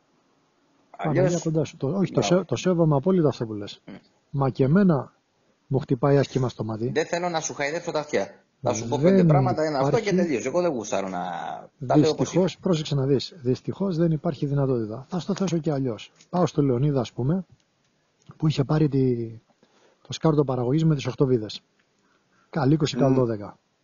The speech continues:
Speaker 1: Μμμ.
Speaker 2: Λοιπόν,
Speaker 1: Μμμ. Μμμ.
Speaker 2: το παιδί με εξυπηρέτησε και έτυχε και βγάλαμε τα βίντεο την ίδια μέρα, κατά λάθος και τα δύο. Δηλαδή,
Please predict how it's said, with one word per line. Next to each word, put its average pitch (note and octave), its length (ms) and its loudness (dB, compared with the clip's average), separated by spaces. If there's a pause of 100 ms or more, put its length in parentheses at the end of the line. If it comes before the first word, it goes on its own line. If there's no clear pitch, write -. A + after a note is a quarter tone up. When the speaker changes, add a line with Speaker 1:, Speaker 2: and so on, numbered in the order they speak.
Speaker 1:
Μμμ. A#2+ 360 -4
Speaker 2:
Λοιπόν, D3 260 0
Speaker 1:
Μμμ. C3 200 -6 (420)
Μμμ. A#2 260 -6 (1500)
Speaker 2:
το D#3 140 2
παιδί C#3 560 2
με C3 160 -2
εξυπηρέτησε C3 880 -4 (200)
και - 200 0
έτυχε F3 760 0
και - 140 -6
βγάλαμε C#3 540 0
τα A2 160 -8
βίντεο B2 520 -4 (1120)
την A#2+ 180 0
ίδια D3+ 300 4
μέρα, B2 420 -4 (160)
κατά A#2+ 340 -4
λάθος C#3+ 420 -4
και G3 120 -6
τα F3+ 140 -4
δύο. D#3 280 -2 (2250)
Δηλαδή, B2 560 2